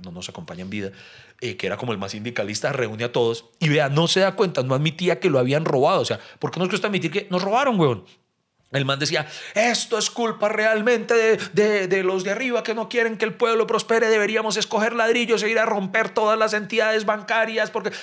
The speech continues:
marica, una vaina súper absurda. Y yo decía, "Marica, los tumbaron, admítanlo, que no es tan". Y es algo que no se ha presentado solo en Colombia, en, en Estados Unidos, porque aplica para, no solo para personas de, de, de cualquier estrato social.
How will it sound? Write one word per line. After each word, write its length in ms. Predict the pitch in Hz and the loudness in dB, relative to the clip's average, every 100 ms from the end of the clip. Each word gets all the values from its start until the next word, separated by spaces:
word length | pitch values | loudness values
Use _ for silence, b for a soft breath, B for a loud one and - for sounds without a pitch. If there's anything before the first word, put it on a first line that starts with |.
| - | -10
marica, 540 | 123 123 175 185 185 | -8 -4 -4 -2 -4
una 160 | 151 160 | -2 0
vaina 580 | 170 165 160 160 165 160 B | 2 0 0 -4 -4 -4 B
súper 400 | - 156 156 139 | -10 -6 -2 -2
absurda. 320 | 127 - 143 | -2 -4 -6
Y 60 | 151 | -4
yo 40 | |
decía, 220 | 135 147 135 | -2 -2 -2
"Marica, 400 | 127 156 185 - | -4 -2 -2 0
los 300 | 151 143 - | 0 0 -2
tumbaron, 640 | 143 127 135 156 156 113 123 | -2 0 0 2 4 2 0
admítanlo, 680 | 131 135 165 156 151 113 104 | -6 -4 -4 -2 -2 -4 -6
que 80 | |
no 60 | 127 | -6
es 60 | 139 | -6
tan". 120 | 156 B | -6 B
Y 140 | 165 165 | 0 2
es 100 | 196 | 2
algo 220 | 202 226 | 0 0
que 80 | - | 0
no 100 | 151 | 0
se 80 | 170 | -2
ha 60 | |
presentado 340 | 185 175 139 131 | -2 -2 -2 -2
solo 140 | 156 | -2
en 60 | 156 | 0
Colombia, 420 | 139 220 143 120 | 0 2 0 0
en, 120 | 120 B B - | -2 B B -4
en 180 | 135 135 | -4 -2
Estados 400 | 123 135 170 190 | -2 0 2 0
Unidos, 380 | 175 160 170 | 0 0 -2
porque 240 | - 135 101 | -4 -2 -2
aplica 420 | 107 143 - 98 | 0 -2 -2 -2
para, 160 | 101 92 | -2 -2
no 80 | |
solo 160 | 95 123 | 0 0
para 180 | 156 143 | 0 -2
personas 460 | 110 - 107 127 | -2 0 0 0
de, 160 | 135 113 | 0 0
de, 160 | 117 107 | 0 -2
de 120 | 101 | -4
cualquier 340 | 101 - 107 | -4 -4 -2
estrato 400 | 120 - 117 120 | 0 0 -2 -4
social. 320 | 117 107 127 | -4 -2 -2